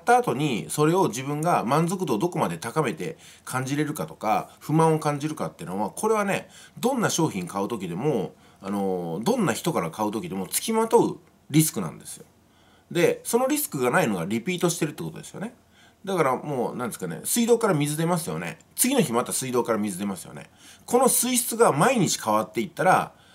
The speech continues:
わかんないですよ。リピートしないかもしれないですし、満足度は低いかもしれませんけども、五年経っても十年経っても二十年経っても、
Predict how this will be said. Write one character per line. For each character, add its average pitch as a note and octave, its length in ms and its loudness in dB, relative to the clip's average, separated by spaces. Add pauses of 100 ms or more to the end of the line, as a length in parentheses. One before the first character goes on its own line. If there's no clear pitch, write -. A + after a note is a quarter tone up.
(120)
わ A#2+ 220 2
か C3+ 120 0
ん A2 40 0
な F#2 60 -2
い - 20 -4
で D#2+ 60 -6
す - 20 -4
よ。 G2+ 60 -4
リ A#2+ 120 -4
ピ C3+ 100 -2
ー C3+ 40 -4
ト C3+ 100 -2
し - 140 -4
な C#3 80 0
い A2+ 40 -2
か F2 100 -6
も D#2+ 80 -6
し D#2 120 -8
れ F2+ 60 -8
な F2 120 -6
い D#2+ 60 -6
で D#2+ 80 -8
す - 80 -6
し、 D#3 100 -2
満 C#3 200 2
足 C3 60 -8
度 B2 80 -2
は F2+ 80 -2
低 - 180 -4
い A#2 40 -2
か F#2+ 80 -8
も D2+ 80 -6
し - 100 -14
れ D2+ 60 -10
ま D#2+ 80 -8
せ E2+ 120 -8
ん E2 80 -10
け D2 60 -12
ど E2 80 -10
も、 C#3+ 280 -4 (360)
五 D3+ 180 4
年 B3 160 0
経 B3 100 4
っ B3 60 -4
て - 80 -4
も A2 140 0
十 F#3 180 -2
年 B2+ 180 0
経 F#2+ 100 -2
っ F2+ 40 -4
て F2 100 -8
も F2+ 80 -4
二 G#2+ 140 0
十 E3+ 160 -2
年 G2+ 180 -2
経 D#2+ 120 -10
っ - 20 -16
て - 100 -14
も、 E2+ 200 -10